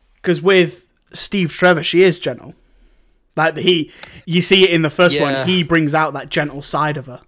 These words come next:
Speaker 1: that isn't
Speaker 2: Yeah.
Speaker 1: really apparent in the Amazon, 'cause she's just this warrior.
Speaker 2: Yeah.
Speaker 1: And then in,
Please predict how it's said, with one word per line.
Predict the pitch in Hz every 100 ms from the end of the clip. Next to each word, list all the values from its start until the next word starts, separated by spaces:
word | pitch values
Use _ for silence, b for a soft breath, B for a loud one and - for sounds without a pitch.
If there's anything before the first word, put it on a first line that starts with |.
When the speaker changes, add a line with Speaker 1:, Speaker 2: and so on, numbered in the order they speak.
| _ _ _ _ b b b
Speaker 1:
that | 160 -
isn't | 170 - 156
Speaker 2:
Yeah. | 156
Speaker 1:
really | 151 147
apparent | 147 165 151 139 135 135 -
in | 151
the | 139
Amazon, | 151 151 139 131
'cause | 147 143
she's | 143 131
just | - 135 - - - - b b b
this | 147 -
warrior. | 143 165 180 143 110 - _ _ _ _ _ _ _ _ _ _
Speaker 2:
Yeah. | 131 123 117 _ _ _ _ _ _ _ _ -
Speaker 1:
And | 160
then | 151 143
in, | 139 139